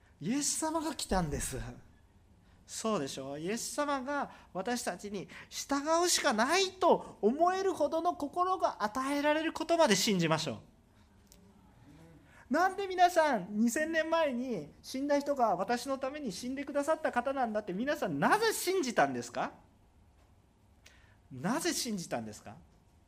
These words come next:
それは不思議なことに、聖書の御言葉がなぜか私の人生のうちに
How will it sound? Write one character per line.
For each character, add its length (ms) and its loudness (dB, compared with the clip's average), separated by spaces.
そ 200 -6
れ 100 -4
は 380 -2
不 60 -12
思 220 -12
議 80 -8
な 140 -2
こ 120 -10
と 160 -6
に、 340 -12
聖 320 -8
書 160 -12
の 100 -12
御 60 -12
言 340 -12
葉 120 -10
が 260 -12
な 220 -6
ぜ 180 -6
か 320 -10
私 460 -12
の 180 -8
人 240 -6
生 220 -8
の 140 -8
う 80 -10
ち 180 -12
に 300 -10